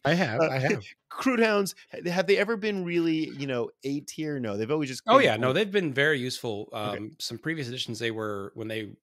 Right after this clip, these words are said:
Speaker 1: I think it was ninth edition, they made them extremely cheap for units of four, and so they worked really good for kind of blocking
Speaker 2: Yeah.
Speaker 1: things out or going to grab objectives. Um, so they were definitely kind of very useful as a,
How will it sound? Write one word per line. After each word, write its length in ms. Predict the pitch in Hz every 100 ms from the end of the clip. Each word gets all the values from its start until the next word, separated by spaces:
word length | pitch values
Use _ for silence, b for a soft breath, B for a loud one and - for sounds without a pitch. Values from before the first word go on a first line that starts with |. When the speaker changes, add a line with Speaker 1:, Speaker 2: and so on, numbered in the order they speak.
| _ _ _ _ _ _ _ _ _ _ _ _ -
Speaker 1:
I 40 |
think 100 | 139
it 60 | 156
was 140 | 104
ninth 280 | 101 117 107
edition, 400 | 101 95 101 90 B B B B
they 100 | 127
made 220 | 127 135
them 120 | 127
extremely 600 | 107 - - 143 147 143 135
cheap 360 | - 127 135
for 100 | -
units 280 | 110 117 113
of 100 | 101
four, 320 | - 120 123
and 100 | 120 101
so 80 |
they 100 | 107
worked 280 | 104 113 -
really 240 | 110 110 104
good 260 | 104 110
for 120 | - 107
kind 180 | 113
of 160 | 101 92 -
blocking 440 | 139 143 147 147
Speaker 2:
Yeah. 40 | 135
Speaker 1:
things 220 | 143 131
out 260 | 131 131
or 60 | 117
going 260 | 123 131 127
to 60 |
grab 160 | 123 123
objectives. 640 | 113 123 117 120 113 113 B B B B
Um, 380 | 113 107 98 104 - _
so 160 | -
they 60 | 160
were 40 | 143
definitely 220 | 180 190
kind 140 | 160
of 240 | 135 113 - -
very 260 | 143 147
useful 340 | 127 135 - 120
as 100 | 107
a, 180 | 104